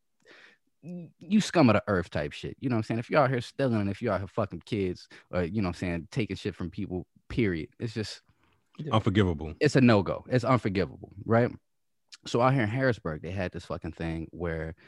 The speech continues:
Speaker 1: this, uh, this guy had basically essentially kidnapped a kid, a young man. And, like, the boy escaped and was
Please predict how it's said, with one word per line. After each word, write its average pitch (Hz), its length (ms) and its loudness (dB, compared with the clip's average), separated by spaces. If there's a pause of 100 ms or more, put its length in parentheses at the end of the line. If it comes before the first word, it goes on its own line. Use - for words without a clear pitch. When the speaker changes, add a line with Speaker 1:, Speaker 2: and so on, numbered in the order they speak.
(200)
Speaker 1:
this, - 340 -4 (200)
uh, 76 340 -4
this - 240 -8
guy 87 540 -2 (520)
had 90 280 -4 (420)
basically 92 480 -2
essentially 95 400 0
kidnapped 85 480 -2
a 69 40 -12
kid, - 280 -10 (760)
a 92 60 0
young 90 260 0
man. 67 240 -6 (580)
And, 87 440 0 (160)
like, 82 340 -4 (420)
the 87 100 -10
boy 101 240 2
escaped 104 600 0
and 80 280 -6
was 80 180 -8